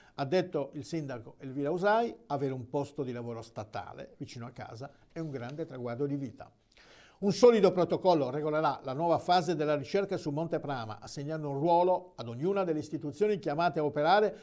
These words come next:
per la tutela e la valorizzazione del sito e del complesso statuario monumentale. L'accordo firmato al Museo di Cabras dalla segreteria del Ministero per la Sardegna, Patrizia Olivo, dalla soprintendente abap di Cagliari,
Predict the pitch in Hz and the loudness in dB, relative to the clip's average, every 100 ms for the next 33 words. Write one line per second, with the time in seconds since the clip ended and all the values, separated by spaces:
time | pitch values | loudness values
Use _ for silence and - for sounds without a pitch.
0 | - _ 180 170 170 180 226 214 180 156 | -20 _ 4 4 4 4 6 8 8 6
1 | 151 196 190 175 175 175 196 170 147 139 | 6 6 6 4 0 0 0 2 0 -2
2 | 214 220 202 156 147 131 165 170 165 - | -4 -2 0 0 -2 -4 -4 -2 -4 -6
3 | 151 139 151 147 135 147 151 131 117 123 | -6 -2 -2 -2 -4 -6 -6 -8 -8 -6
4 | 92 92 - - - - 180 180 208 175 | -6 -10 -20 -20 -20 4 6 8 8 8
5 | 165 - 160 170 165 160 160 131 165 151 | 4 2 2 2 2 0 0 0 0 0
6 | 170 156 151 127 143 139 135 165 156 156 | 2 2 2 -2 -4 -6 -6 -4 -2 -2
7 | 156 156 165 156 131 139 147 139 135 143 | 0 0 2 2 0 -4 -4 -4 -4 -8
8 | 113 165 143 123 135 131 131 135 131 151 | -4 -2 -2 -2 -6 -6 -6 -6 -2 -4
9 | 127 117 - - - 131 165 180 175 131 | -4 -12 -20 -12 -8 -4 -4 -2 -4 -6
10 | - - - - 139 143 185 190 196 208 | -8 -12 -12 -10 -6 -4 -2 0 0 0
11 | - - _ - 135 151 151 127 202 175 | -6 -20 _ -12 -4 -2 0 2 0 2
12 | 170 160 151 160 160 135 147 - 160 151 | 0 0 0 0 -2 -2 -6 0 2 2
13 | 147 - - 147 170 156 135 127 127 | 0 -4 -8 -4 0 2 2 -4 -8